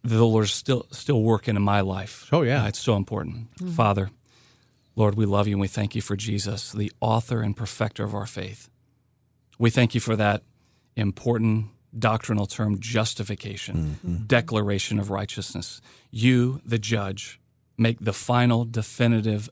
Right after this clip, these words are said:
Speaker 1: binding decision about who we are. And Lord, y-, you don't ignore our sin. You deal with our sin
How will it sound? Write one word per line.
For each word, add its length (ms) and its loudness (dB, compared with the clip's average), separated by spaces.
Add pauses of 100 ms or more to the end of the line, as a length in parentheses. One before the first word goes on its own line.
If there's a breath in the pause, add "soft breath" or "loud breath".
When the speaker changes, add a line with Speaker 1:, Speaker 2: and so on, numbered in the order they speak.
(140)
Speaker 1:
binding 680 0 (440 soft breath)
decision 720 -4 (380)
about 300 0 (480 soft breath)
who 200 4
we 200 -2
are. 400 -10 (1500 soft breath)
And 140 2
Lord, 280 4 (200)
y-, 160 -6
you 160 2
don't 160 4
ignore 480 2
our 120 -2
sin. 380 -6 (1120)
You 160 -2
deal 280 2
with 140 0
our 120 -6
sin 380 -6